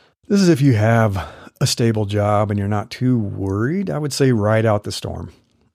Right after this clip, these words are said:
Now is not the time to be making a move. I'm guessing the great resignation is behind us.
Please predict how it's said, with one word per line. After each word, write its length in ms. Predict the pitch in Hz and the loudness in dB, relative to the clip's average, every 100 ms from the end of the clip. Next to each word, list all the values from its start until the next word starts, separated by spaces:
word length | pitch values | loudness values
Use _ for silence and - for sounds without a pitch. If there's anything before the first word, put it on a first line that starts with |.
| _ | _
Now 400 | 113 117 131 135 | -2 2 4 4
is 160 | 123 104 | 2 0
not 300 | 104 107 113 | 0 0 -2
the 80 | 104 | -4
time 560 | 113 104 104 98 101 - _ _ _ | -4 -2 -2 -2 -4 -8 _ _ _
to 80 | 123 | -6
be 100 | 107 | -4
making 320 | 98 98 101 | -2 -4 -6
a 40 | 87 | -8
move. 340 | 82 - - _ _ _ _ _ _ _ _ _ _ _ _ _ _ | -10 -14 -20 _ _ _ _ _ _ _ _ _ _ _ _ _ _
I'm 280 | 123 156 180 | 0 4 4
guessing 760 | 107 95 87 - 104 120 123 101 _ _ _ _ _ _ _ _ _ _ _ - | 2 0 -4 -4 0 2 0 -2 _ _ _ _ _ _ _ _ _ _ _ -10
the 100 | 110 | -2
great 340 | 120 113 - | 0 0 0
resignation 1120 | 113 110 107 104 107 110 - 123 120 117 107 85 _ _ _ _ _ | 0 2 0 0 0 0 0 0 2 0 -2 -6 _ _ _ _ _
is 160 | 127 120 | -4 0
behind 380 | 113 104 82 78 | 0 -2 -8 -12
us. 260 | - - | -12 -12